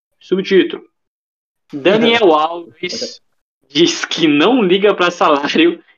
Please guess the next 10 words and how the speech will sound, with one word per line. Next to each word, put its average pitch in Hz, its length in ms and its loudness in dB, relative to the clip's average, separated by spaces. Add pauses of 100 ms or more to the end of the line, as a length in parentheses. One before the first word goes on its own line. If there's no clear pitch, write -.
e 180 100 -2
foca 214 560 0
na 202 140 2
seleção. 170 760 -2 (640)
Estar 185 680 0
no 202 160 0
Barcelona 151 1000 0
aumenta 151 1120 0 (280)
as - 360 -6
chances. - 800 -4